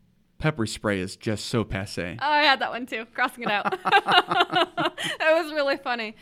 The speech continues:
Speaker 2: And there are a lot of nods like that where it's like, here's the, you know, she's the, she's still a teenage girl, so she kind of injects that into
Speaker 1: Mm-hmm.
Speaker 2: whatever supernatural thing's going on.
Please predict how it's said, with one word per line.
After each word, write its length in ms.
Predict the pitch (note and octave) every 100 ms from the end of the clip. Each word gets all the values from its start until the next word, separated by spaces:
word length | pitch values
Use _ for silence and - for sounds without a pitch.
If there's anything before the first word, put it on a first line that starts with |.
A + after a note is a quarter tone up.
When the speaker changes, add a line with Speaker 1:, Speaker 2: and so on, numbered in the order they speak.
| - -
Speaker 2:
And 80 | F4+
there 160 | F#4+
are 80 | G4+
a 40 |
lot 180 | G4 E4+
of 60 | F4+
nods 280 | C#4+ C4+ C#4
like 300 | B3+ A3 A3
that 240 | G#3+ G3+
where 120 | A#3
it's 180 | A#3 A3
like, 320 | A3+ A#3 A#3 -
here's 420 | - C#4 C#4+ C#4
the, 160 | C#4+
you 100 | B3
know, 140 | C#4 A#3
she's 220 | C4 C4+
the, 280 | B3+ B3+ A#3+
she's 180 | - E4+
still 180 | - A#4 G#4
a 200 | F4+ D#4
teenage 460 | - D4 D4 D4 D4
girl, 380 | D4+ C4+ G3+ G3+
so 140 | A#3
she 140 | A3
kind 180 | C4 B3+
of 80 | B3
injects 400 | C4 A#3 A#3+ -
that 220 | A#3+ A#3
into 240 | G#3+ A3 -
Speaker 1:
Mm-hmm. 160 | A3+
Speaker 2:
whatever 360 | C#3+ A#3+ A#3+ -
supernatural 640 | D#3 A#3+ A#3+ A3+ A3 G#3
thing's 240 | G#3+ G3+ G#3+
going 300 | G#3+ G3+ G3
on. 240 | F#3+ G#3